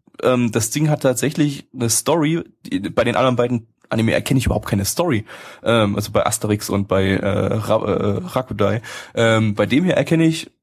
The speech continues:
so ein bisschen eine Story, da entwickelt sich auch was, da entwickeln sich auch die Charaktere schon in den ersten drei Episoden. Ähm, auch hier wieder, die Charaktere haben hier Charakter, das finde ich, äh, ganz gut. Ähm, und das Pacing ist eigentlich super, weil es ist immer was los. Und das kann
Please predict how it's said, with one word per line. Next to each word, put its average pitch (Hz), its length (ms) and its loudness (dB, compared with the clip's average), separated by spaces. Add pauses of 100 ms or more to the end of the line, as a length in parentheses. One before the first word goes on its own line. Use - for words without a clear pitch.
so - 120 -8
ein - 80 -4
bisschen 180 320 2
eine 139 100 2
Story, 175 340 0
da 156 100 2
entwickelt 156 420 -2
sich - 240 -4
auch 175 140 -6
was, 196 160 -2
da - 80 2
entwickeln 143 480 0
sich 143 200 -8
auch 131 240 0
die 120 120 -14
Charaktere 123 600 0
schon 147 160 -2
in 139 120 0
den 120 100 -6
ersten 123 220 -6
drei 117 160 -2
Episoden. 113 540 -2 (360)
Ähm, 117 640 0
auch - 140 -10
hier 135 260 2
wieder, 127 180 4
die 117 80 -2
Charaktere 110 460 0
haben 120 140 2
hier 135 100 2
Charakter, 135 480 2
das 127 120 -2
finde 123 180 -4
ich, - 280 -10
äh, 117 80 -6
ganz 110 200 -2
gut. 147 260 0
Ähm, 120 280 4 (320)
und - 460 -2
das 104 140 0
Pacing 160 320 0
ist 151 80 2
eigentlich 131 180 2
super, 160 280 0
weil 139 100 4
es - 240 -6
ist 113 140 -4
immer 139 200 0
was 120 180 0
los. 107 360 0 (220)
Und 113 460 -4 (180)
das - 160 -6
kann 147 400 -2